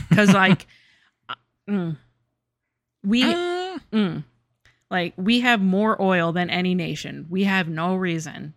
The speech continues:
Speaker 1: to rely on foreign oil. We just don't need to. If they wanted to relieve our five dollar a gallon gas prices, they could release our own fucking oil.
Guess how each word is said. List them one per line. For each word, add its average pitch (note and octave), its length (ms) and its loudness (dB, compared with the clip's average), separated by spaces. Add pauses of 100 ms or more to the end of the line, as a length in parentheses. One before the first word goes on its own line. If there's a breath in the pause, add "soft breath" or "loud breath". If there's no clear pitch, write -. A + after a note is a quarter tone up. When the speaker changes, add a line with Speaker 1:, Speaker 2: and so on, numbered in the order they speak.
(100)
Speaker 1:
to E3+ 140 -8
rely D#3+ 400 -2
on D#3+ 100 -4
foreign D#3+ 340 -6
oil. - 440 -12 (420)
We F#3+ 180 0
just F3+ 220 -2
don't E3 200 -6
need D#3 200 -10
to. - 240 -14 (960)
If G3+ 160 -2
they G#3 140 2
wanted A3 280 2
to G#3+ 80 -4
relieve F3+ 460 -2
our D#3+ 160 -4
five D#3+ 280 -6
dollar D#3+ 300 -6
a D#3+ 60 -8
gallon D#3+ 320 -4
gas D#3+ 240 -8
prices, F3+ 320 -6
they F3 140 -2
could F3 180 -6
release F#3+ 480 -2
our F3+ 240 0
own F3+ 180 -2
fucking E3 400 -8
oil. E3 380 -8